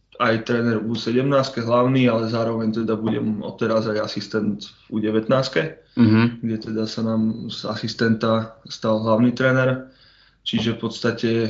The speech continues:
Speaker 1: budem pracovať v dvoch kategóriách, takže toho bude dosť.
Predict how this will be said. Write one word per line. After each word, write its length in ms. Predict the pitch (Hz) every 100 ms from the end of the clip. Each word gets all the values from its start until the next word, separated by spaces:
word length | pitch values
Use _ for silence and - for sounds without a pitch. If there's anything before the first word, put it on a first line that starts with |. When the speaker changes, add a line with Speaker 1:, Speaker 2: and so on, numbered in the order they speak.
| 110 _ -
Speaker 1:
budem 560 | 113 113 113 110 110 - _ _
pracovať 440 | - 107 107 113 101
v 60 | 98
dvoch 180 | 120 120
kategóriách, 760 | 123 123 120 120 120 120 117 - - - _
takže 360 | 101 107 107
toho 240 | 104 110 113
bude 240 | 113 107
dosť. 500 | 110 143 156 - -